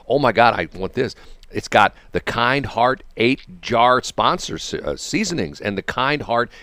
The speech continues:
eight jar spices and the Teacher's Care gift box. It's got the cooking gift box, the Welcome Spices gift box,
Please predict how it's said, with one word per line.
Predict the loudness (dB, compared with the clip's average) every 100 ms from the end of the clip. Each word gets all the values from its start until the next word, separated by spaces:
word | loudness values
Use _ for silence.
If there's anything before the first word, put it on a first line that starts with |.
| -2 0
eight | 0
jar | 0 0 0
spices | -2 2 2 0 -10 -16 -10
and | -2 0
the | 0
Teacher's | -2 -4 -4 -6
Care | -4 -2 0 0
gift | -2 -2 -2
box. | -2 -2 -6 -16 -8
It's | -6 -2
got | -2 0
the | -4
cooking | -2 -4 -2 -4 -2
gift | -6 -4
box, | -6 -6 -14 -20 -12
the | -6
Welcome | -2 -2 -4 -10
Spices | -4 -2 -2 -6 -6
gift | -8 -4
box, | -2 -2 -4